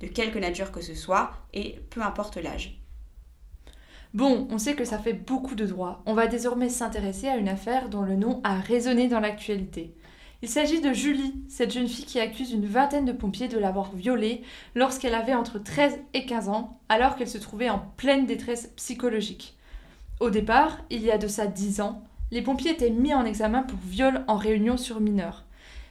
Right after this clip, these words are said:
Speaker 2: Mais depuis deux mille dix-neuf, les faits ont été requalifiés en atteinte sexuelle. Il faut bien se rappeler la différence majeure entre ces deux infractions que l'on a déjà vues précédemment. L'atteinte sexuelle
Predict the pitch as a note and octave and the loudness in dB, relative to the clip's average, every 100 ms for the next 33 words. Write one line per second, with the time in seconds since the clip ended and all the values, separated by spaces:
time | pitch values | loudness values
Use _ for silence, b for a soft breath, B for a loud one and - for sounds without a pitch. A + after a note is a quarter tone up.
0 | b A3+ D#4 D#4 D4 D4 C4+ C4 A3+ G#3+ | b 4 6 6 2 2 4 6 6 4
1 | G3+ A#3 A#3+ - b b - A#3 G#3 D#4+ | 2 2 -2 -10 b b -4 -2 0 2
2 | D#4+ - A3+ G#3 B3+ B3+ C4 B3 A3 - | 2 2 -2 0 -2 -2 0 0 0 -4
3 | B3+ C4+ - - G#3 G3+ G#3+ G#3+ A#3+ A3+ | -4 -4 -4 0 4 6 4 4 0 -2
4 | - G3+ - F3+ F#3 - B B B B | -4 -8 -8 -8 -8 -12 B B B B
5 | A#3 B3+ A3+ E4 E4 C4 B3 B3 C#4 B3+ | -6 -4 0 0 2 0 2 2 2 0
6 | - - - C4+ C4+ C#4 - - A3 A#3 | -2 -6 -2 0 0 -2 -8 -2 2 6
7 | B3+ C4 C#4+ - A3+ A3 A3 B3+ A3 B3 | 6 4 2 0 -6 -6 -8 -4 -4 0
8 | B3 A#3 G#3 - A3+ C4 B B B B | 0 -2 -6 -6 -4 -4 B B B B
9 | C4+ B3 A#3 A3+ G#3+ A#3 B3 C#4+ - C#4 | 2 4 4 2 2 0 0 -6 -4 -4
10 | C4 A3+ G#3 F3 - b b b A3 B3 | 2 4 4 2 -6 b b b 6 6
11 | B3+ D#4+ C#4+ A#3 - B3+ A#3 | 8 4 2 -4 0 4 4